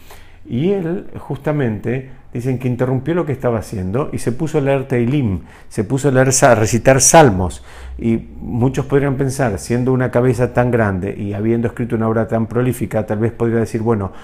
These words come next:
voy a escribir un libro, voy a escribir una respuesta". Él acostumbraba a escribir respuestas a consultas que le hacían de, de, de, de todas partes del mundo.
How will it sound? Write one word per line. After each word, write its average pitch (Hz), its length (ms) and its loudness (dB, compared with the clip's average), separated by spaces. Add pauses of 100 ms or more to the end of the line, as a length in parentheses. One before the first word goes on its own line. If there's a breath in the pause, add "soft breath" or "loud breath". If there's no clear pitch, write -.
(160 loud breath)
voy 131 200 4
a - 20 2
escribir 123 340 0
un 123 140 2
libro, 107 400 2
voy 113 140 2
a - 20 2
escribir 117 320 -4
una 120 160 0
respuesta". 117 840 0
Él 113 140 2
acostumbraba 110 640 -2
a - 20 -2
escribir 123 400 -2 (320 loud breath)
respuestas 120 800 0 (180 loud breath)
a - 160 -8
consultas 120 480 0
que 110 140 -2
le 107 60 0
hacían 120 340 0
de, 107 140 0
de, 107 260 -2
de, 110 140 -4
de 113 140 -2
todas 131 280 2
partes 107 340 -4
del 104 120 -2
mundo. 95 380 -2